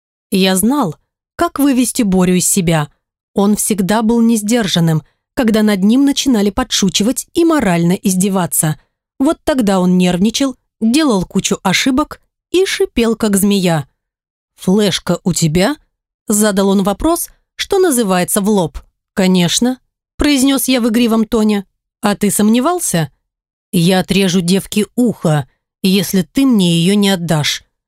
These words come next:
зарычал в трубку Боря. Хоть и тон мой был игривым,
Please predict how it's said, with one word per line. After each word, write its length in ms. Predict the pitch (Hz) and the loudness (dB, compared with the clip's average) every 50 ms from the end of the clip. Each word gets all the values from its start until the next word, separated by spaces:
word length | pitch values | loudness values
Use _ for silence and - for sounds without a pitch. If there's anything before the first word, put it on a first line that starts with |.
| _ _ - | _ _ -6
зарычал 540 | - 233 220 233 226 226 214 - - 302 302 - | -2 0 0 0 0 0 -2 0 -2 -2 -2 -2
в 60 | - | -4
трубку 360 | - 214 185 - - - 202 | -4 -4 -4 -4 -4 -4 -2
Боря. 460 | 180 180 175 165 151 156 147 143 - _ _ _ _ _ _ _ _ _ _ _ | 0 0 0 0 0 -2 -2 -4 -6 _ _ _ _ _ _ _ _ _ _ _
Хоть 340 | _ - - 320 311 - - - | _ -4 -4 -4 -4 -4 -4 -4
и 120 | 302 320 | -4 -2
тон 300 | - - 320 277 233 208 | -2 -2 0 0 2 2
мой 200 | 196 190 190 185 | 2 2 0 0
был 220 | 175 190 196 220 - | 0 0 -2 -2 -2
игривым, 560 | - 208 185 190 190 190 185 180 233 247 247 | -2 0 0 2 2 2 2 2 0 -2 -2